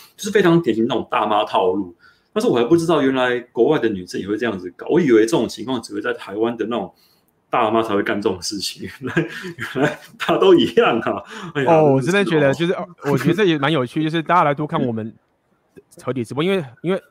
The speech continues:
Speaker 2: 奥克你真的是很理解台湾，就是，就是本土的这个实际情形，那我真的是比较不了解。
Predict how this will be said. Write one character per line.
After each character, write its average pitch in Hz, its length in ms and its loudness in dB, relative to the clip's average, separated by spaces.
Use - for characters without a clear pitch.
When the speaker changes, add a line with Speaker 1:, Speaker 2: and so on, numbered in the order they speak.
Speaker 2:
奥 170 160 2
克 165 160 -2
你 123 100 -2
真 170 160 -4
的 170 60 -2
是 160 100 -6
很 139 160 -6
理 113 160 -10
解 110 400 -12
台 123 160 -4
湾， 131 300 -2
就 131 120 -14
是， 131 100 -4
就 143 80 -8
是 131 60 -4
本 147 240 -2
土 175 120 0
的 123 80 0
这 147 80 -4
个 151 60 0
实 131 140 -6
际 139 100 0
情 113 180 -8
形， 113 200 -12
那 160 100 2
我 135 140 -2
真 165 120 -2
的 151 40 -2
是 139 80 -4
比 - 80 -16
较 117 100 -4
不 117 80 -8
了 101 220 -8
解。 - 280 -18